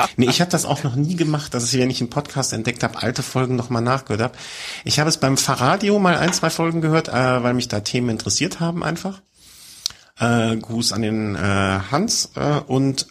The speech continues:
Speaker 2: dann hab ich es einmal gemacht bei den, äh, Damen und Herren von Hoxilla. Da hab ich dann so im Backkatalog mal durchgeblättert und hab gesehen, ah, das könnte mich interessieren, das könnte mich interessieren. Hab dann aber wirklich nur gezielt, äh, thematisch nach Sendungen geguckt.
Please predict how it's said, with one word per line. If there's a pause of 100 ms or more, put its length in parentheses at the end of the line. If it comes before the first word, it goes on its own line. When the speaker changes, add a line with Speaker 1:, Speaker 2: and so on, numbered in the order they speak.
(180)
Speaker 2:
dann
hab
ich
es
einmal
gemacht
bei
den,
äh,
Damen
und
Herren
von
Hoxilla. (840)
Da
hab
ich
dann
so
im
Backkatalog
mal
durchgeblättert
und
hab
gesehen,
ah,
das
könnte
mich
interessieren,
das
könnte
mich
interessieren.
Hab
dann
aber
wirklich
nur
gezielt,
äh,
thematisch
nach
Sendungen
geguckt.